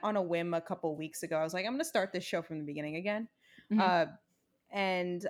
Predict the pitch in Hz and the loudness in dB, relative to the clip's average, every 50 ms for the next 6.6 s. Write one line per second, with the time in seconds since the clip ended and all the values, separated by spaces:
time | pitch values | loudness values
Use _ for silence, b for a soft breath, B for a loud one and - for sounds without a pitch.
0 | - _ - 196 196 202 220 233 - - 240 214 202 185 175 170 160 - 175 180 | -8 _ -2 4 6 6 6 6 4 2 0 2 4 4 4 4 2 0 -2 -2
1 | 190 196 190 185 175 - - - 175 175 180 165 - 180 175 170 160 156 156 - | 0 0 0 0 -2 -4 -6 -12 -12 -10 -10 -8 -4 -2 0 2 2 2 0 -4
2 | 180 175 - - 196 196 185 185 196 - - _ _ _ _ _ _ - 185 175 | -10 -10 -6 -6 -4 -4 -6 -6 -10 -14 -16 _ _ _ _ _ _ -10 -6 -4
3 | 175 220 294 320 302 277 240 214 185 170 180 240 - - - 190 170 - - - | -2 0 0 2 2 2 2 2 4 2 2 2 0 -4 -8 -6 -6 -6 -6 -6
4 | - - 190 202 208 202 - 160 156 160 - - 202 165 131 185 165 - - 208 | -2 0 2 2 2 0 -2 -8 -8 -8 -4 -2 0 0 0 0 -2 -2 0 -2
5 | 190 - _ - - 262 294 311 302 330 320 - - 220 214 - 233 226 - 226 | -2 -2 _ -4 0 0 2 2 2 0 -2 -2 -2 -2 -2 -2 -2 -2 -2 -4
6 | 196 185 196 180 - - 180 170 170 165 - - | -4 -4 -6 -8 -4 0 0 0 2 0 -4 -8